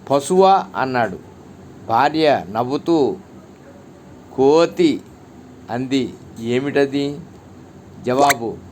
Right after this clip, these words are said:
పశువా అంటే పళ్ళెం నిండా శుభ్రంగా వడ్డించమని, కోతి అంటే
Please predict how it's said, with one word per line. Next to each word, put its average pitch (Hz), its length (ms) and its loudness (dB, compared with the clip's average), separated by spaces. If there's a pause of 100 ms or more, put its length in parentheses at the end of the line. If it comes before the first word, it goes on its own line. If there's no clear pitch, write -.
(320)
పశువా 170 440 2
అంటే 156 580 0 (480)
పళ్ళెం 151 400 0
నిండా 160 360 2
శుభ్రంగా 143 680 -2
వడ్డించమని, 120 760 -4 (540)
కోతి 185 640 0 (600)
అంటే 135 520 0